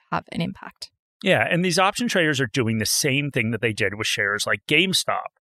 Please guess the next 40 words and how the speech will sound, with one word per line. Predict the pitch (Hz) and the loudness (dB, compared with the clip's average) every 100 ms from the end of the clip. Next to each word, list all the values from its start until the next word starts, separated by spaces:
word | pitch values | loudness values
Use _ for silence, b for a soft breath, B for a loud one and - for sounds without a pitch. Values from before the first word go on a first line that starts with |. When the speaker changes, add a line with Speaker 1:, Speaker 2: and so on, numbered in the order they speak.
| _ _ _ | _ _ _
Speaker 2:
where | - | 0
they're | 131 123 | 2 2
trying | - 147 160 156 | 0 0 0 0
to | |
force | 151 - 110 95 | -2 -4 -2 -2
shorts | - 113 101 - | -2 -4 -6 -6
to | - | -8
cover. | - 156 156 117 - - | 0 2 2 -2 -10 -6
So | 117 107 | -2 0
they're | 101 - | -2 -2
organizing | 147 139 139 127 117 123 120 107 | 0 2 4 2 2 2 0 -2
on | 90 104 | -4 2
Reddit | 160 170 170 151 | 2 4 4 2
or | 95 | -2
other | 104 - | -6 -8
chat | - 143 131 | -2 2 0
rooms. | 143 123 117 110 110 - _ _ _ | 0 -2 0 -2 -4 -10 _ _ _
They're | 113 | -2
using | 113 131 160 | 0 0 0
social | - 131 127 | 2 2 0
media | 120 120 120 | 2 2 4
to | 117 | 2
create | - 110 110 | 0 0 0
a | 107 | 0
sense | - 101 - | -2 -4 -6
of | - _ | -12 _
fomo, | 147 143 131 127 123 - _ _ _ _ _ _ _ - | 2 4 2 2 0 -6 _ _ _ _ _ _ _ -6
and | 147 | 0
that | 151 | 0
just | 151 185 | 0 -2
drives | - 113 110 - | 2 2 2 0
more | 101 98 | -2 -2
interest. | 120 - 110 - - _ _ _ - | -2 -2 -4 -6 -8 _ _ _ -2
And | 139 131 | 0 2
companies | 151 156 170 | 0 2 2
like | 135 117 | 2 2
Robinhood | 123 127 156 139 151 | 4 4 4 0 0
are | 143 123 - - | 0 -2 -6 0
furthering | 139 156 151 113 101 | 2 4 2 0 -2
this | 101 104 | -4 -4